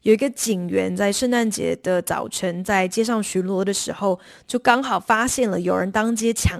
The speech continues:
劫，所以呢，这个警员就赶快出面制止，成功的把抢匪吓跑了。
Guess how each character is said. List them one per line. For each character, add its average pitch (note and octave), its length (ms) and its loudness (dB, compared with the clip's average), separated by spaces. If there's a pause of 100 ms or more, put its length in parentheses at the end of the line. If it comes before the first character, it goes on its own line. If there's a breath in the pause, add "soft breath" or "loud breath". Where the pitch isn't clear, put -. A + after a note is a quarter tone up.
(140)
劫， - 340 -8 (380 loud breath)
所 C#4+ 160 -2
以 - 20 0
呢， C#4 80 4
这 C4 140 -2
个 C#4+ 80 -2
警 F#3+ 220 -4
员 F3+ 200 -2
就 G3+ 120 -2
赶 F3+ 200 -6
快 A3 200 2
出 A#3 200 -2
面 A#3 220 2
制 A3 240 -4
止， - 320 -10 (300 soft breath)
成 A#3+ 240 2
功 D4+ 160 2
的 D4 100 4
把 F#3+ 400 -2
抢 G3+ 320 0
匪 - 340 2
吓 C4+ 300 2
跑 - 240 -4
了。 - 300 -8